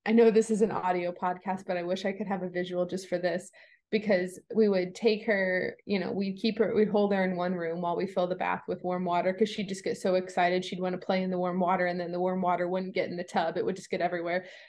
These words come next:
So we'd take her into one room, fill the bath with warm water, and then bring her back. And whenever she saw that the bath, the warm bath was coming, her spa day, she would chirp. And so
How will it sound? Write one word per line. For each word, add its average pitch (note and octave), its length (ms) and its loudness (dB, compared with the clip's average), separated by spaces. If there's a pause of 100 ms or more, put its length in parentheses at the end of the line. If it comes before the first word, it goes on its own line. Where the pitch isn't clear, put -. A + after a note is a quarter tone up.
So A#3 160 2
we'd A3 120 0
take A#3 200 4
her A#3 80 6
into A3 180 4
one G#3 280 -2
room, F#3 340 -6
fill F#3+ 160 2
the F#3+ 80 -4
bath F3+ 300 -2
with F#3+ 160 -8
warm F3 180 -8
water, G3 320 2
and F3 160 -2
then F3 160 -6
bring F3+ 240 -2
her E3+ 180 -4
back. F#3 400 0 (340)
And A3 160 0
whenever G#3 360 2
she A#3 220 -4
saw G3+ 400 -2
that F3+ 400 -6 (180)
the G#3 100 0
bath, G3 440 2
the G#3+ 100 0
warm G3+ 280 0
bath F#3+ 300 -2
was E3+ 180 -8
coming, F3+ 340 -8
her F#3 120 -2
spa F#3+ 380 4
day, F3 380 -2 (160)
she A3+ 180 0
would F#3 200 2
chirp. G#3+ 300 2
And F#3+ 140 -2
so G3 100 -2